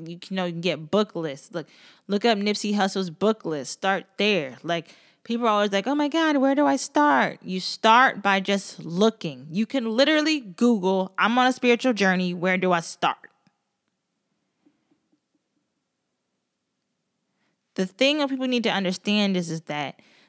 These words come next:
the same way you only experience life through your eyeballs, through your heart frequency, through your feelings,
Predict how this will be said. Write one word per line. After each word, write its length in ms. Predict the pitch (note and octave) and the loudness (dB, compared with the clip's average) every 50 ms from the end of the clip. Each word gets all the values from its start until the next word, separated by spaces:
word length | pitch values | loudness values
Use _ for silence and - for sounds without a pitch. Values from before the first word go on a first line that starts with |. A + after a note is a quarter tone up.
| _ | _
the 100 | - F#3+ | -6 -6
same 420 | F3 - - - G3 G#3 A#3+ B3+ C4+ | -6 -4 -4 -2 -2 0 0 2 2
way 200 | C4+ C4 B3+ C4 | 2 2 0 0
you 380 | A#3 G3+ A3 A#3 B3+ C4 B3 | -2 -2 0 0 2 2 2
only 260 | D3+ G#3+ A3 A3 A3 G#3+ | 2 2 2 2 0 0
experience 760 | G3 G3+ - - G#3+ G3+ G3+ G3+ G3 G3 G3+ G3+ G3 - - | -2 -2 -4 -2 0 0 2 2 2 2 2 0 0 -2 -4
life 520 | F3+ F3+ E3+ D3+ E3 E3 E3 - - - - _ _ _ | -2 -2 0 0 0 -2 -4 -8 -14 -20 -20 _ _ _
through 500 | - - - G3+ G#3 G3+ G#3 G#3 G3+ F#3+ - _ - | -10 -4 0 2 2 2 2 2 0 -2 -6 _ -20
your 380 | - - C#3+ E3+ E3+ F#3+ A#3 | -12 -6 -2 0 2 4 4
eyeballs, 760 | G#3 - G#3 F#3 F3 F3+ D#3 D3+ D3 D3+ D3 C#3+ D3+ D#3+ - - _ _ _ _ _ _ _ | 4 4 4 4 2 2 0 -2 -2 -2 -4 -4 -6 -10 -12 -16 _ _ _ _ _ _ _
through 180 | - F#3 F3+ F3+ | -4 -4 -2 -2
your 320 | E3+ D#3+ D#3 F#3 G3 A3+ A3+ | -4 -2 0 2 2 4 4
heart 280 | A3 G#3 G3 F#3+ - | 4 2 2 2 0
frequency, 640 | - - F#3+ F#3 F#3 F#3 F3+ F3 - - F3 F3 F3+ | -2 -4 -4 -2 -2 -4 -6 -6 -6 -6 -6 -6 -6
through 200 | - - D#3+ D#3+ | -8 -8 -10 -8
your 300 | D3+ D3+ F3 F#3 G3+ G#3 | -6 -2 0 2 2 2
feelings, 720 | G3 - - - G#3 F#3+ G3 F#3+ F3 F3 F3 F3 F3 - | 0 -4 -6 -4 -2 -2 -2 -2 -2 -4 -4 -6 -8 -10